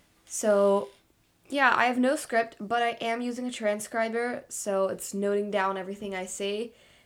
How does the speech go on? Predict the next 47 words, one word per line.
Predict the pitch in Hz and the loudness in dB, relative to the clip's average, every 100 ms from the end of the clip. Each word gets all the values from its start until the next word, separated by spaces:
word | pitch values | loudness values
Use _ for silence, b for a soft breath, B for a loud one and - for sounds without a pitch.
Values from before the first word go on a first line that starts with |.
| B | B
because | 220 220 214 | -6 -4 -4
the | 214 | -2
number | 202 214 247 | -2 -2 0
of | 285 | 0
times | - 240 226 226 | 0 2 2 2
I've | 214 | -2
had | 208 202 | -2 -4
to | 202 | -4
re-record | 185 208 240 240 220 214 | -2 -2 -2 -4 -4 -2
this | 220 220 | -6 -6
'cause | - 185 | -8 -8
I | 175 | -6
blank | 180 190 208 | -4 -4 -4
out | 180 185 - | -4 -4 -4
is | 190 180 185 - | -6 -6 -8 -4
really | 190 185 175 | -2 0 -4
crazy. | 175 170 180 175 _ B B B B B - | -8 -10 -10 -14 _ B B B B B -2
But | 339 | 4
yeah, | 302 - - | 6 4 0
I'm | 247 254 | 0 0
also | 247 254 269 | 0 -2 -2
trying | - 240 233 | -6 -4 -2
not | 214 202 | -2 -4
to | 220 | -6
make | 220 214 | -6 -6
it | - | -8
very | - 196 185 | -2 0 -2
perfect, | - 196 196 233 226 226 - | -4 -6 -4 -2 -2 -4 -12
'cause | 214 | -8
there's | 208 196 | -6 -8
far | - 214 214 | -8 -2 -2
too | 214 | -2
many | 208 196 | -8 -8
perfect | 190 180 180 | -8 -8 -10
things | 185 180 | -10 -6
on | 190 | -6
the | 180 180 | -4 -6
internet | 175 175 170 | -6 -8 -6
already, | 190 196 240 262 269 262 b b b b b | -4 -2 -2 -4 -6 -8 b b b b b
and | 254 254 262 262 | 0 2 2 0
we're | 277 | -2
gonna | 302 302 | -2 -2
keep | 294 | -2
it | 285 | -2
realistic | 269 262 254 196 180 | -2 -2 -4 -6 -8
over | 175 | -6
here. | 190 175 175 | -6 -8 -10